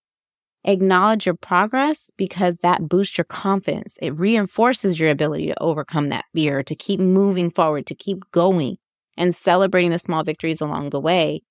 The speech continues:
is that motivation. No success is too small to celebrate.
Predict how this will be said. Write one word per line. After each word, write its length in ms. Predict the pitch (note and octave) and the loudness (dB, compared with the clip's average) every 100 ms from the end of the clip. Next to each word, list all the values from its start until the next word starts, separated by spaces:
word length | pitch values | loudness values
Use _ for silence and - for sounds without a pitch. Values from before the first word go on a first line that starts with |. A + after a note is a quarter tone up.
| _ | _
is 300 | F3+ F#3 E3 | 2 2 0
that 220 | F3 D#3 | 2 2
motivation. 800 | D#3+ D3+ D3 D#3 G#3+ - - - _ - | 2 -2 0 -2 -4 -8 -14 -20 _ -4
No 320 | F3+ G3 A3+ | 2 4 2
success 600 | A#3+ A3 - F#3 E3 - | 0 -4 -2 0 0 -2
is 120 | E3 - | -10 -10
too 340 | - F#3+ F#3+ | -4 0 0
small 420 | F#3+ - E3 D#3 D#3+ | -2 -4 0 0 -2
to 340 | - D#3 D3 | -4 -2 -2
celebrate. 1080 | - C#3 C3+ C#3+ C#3+ C#3 D3+ D3 C3+ G2 | -2 0 2 2 2 0 0 0 0 -2